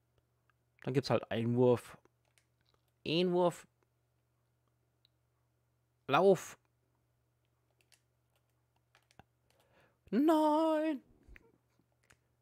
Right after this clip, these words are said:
Wer war noch dran? Ah, sehr gut. So, Eckeball, Eckeball. Oh. Und der Torwart ist natürlich wieder am schnellsten dran. Nein, Abseits.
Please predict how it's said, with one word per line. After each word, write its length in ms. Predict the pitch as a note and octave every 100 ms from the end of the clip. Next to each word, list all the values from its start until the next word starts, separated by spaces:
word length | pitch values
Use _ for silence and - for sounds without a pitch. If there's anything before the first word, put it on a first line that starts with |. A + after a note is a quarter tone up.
| _
Wer 160 | - A#2
war 100 | A#2+
noch 140 | B2
dran? 320 | - B2+ E3+ -
Ah, 540 | G#2+ B2+ B2 G2 B1+
sehr 180 | - A#1+
gut. 300 | - - - _ _ _ _ _ _ _ _ _ _ _ _
So, 260 | - G#2+ - _ _
Eckeball, 560 | - - E3+ F3+ F#3+ F#3+
Eckeball. 420 | E3 - E3 F#3 -
Oh. 380 | D#3 F#3+ D#3+ G#2+ - _ _ _ -
Und 120 | D#3
der 100 | C3+
Torwart 360 | C3+ B2+ A#2 A2
ist 140 | -
natürlich 320 | A2 - G#2+
wieder 220 | A2 A2 - _ -
am 220 | A2+ -
schnellsten 480 | - C#3+ E3 E3 F#3+
dran. 340 | G3 G#3+ B3 A3 _ _ _ _ _ _ _ _ _ D3
Nein, 560 | F#3 A3+ B3 A#3+ A3+
Abseits. 720 | G3+ A3 - G3 F#3 - -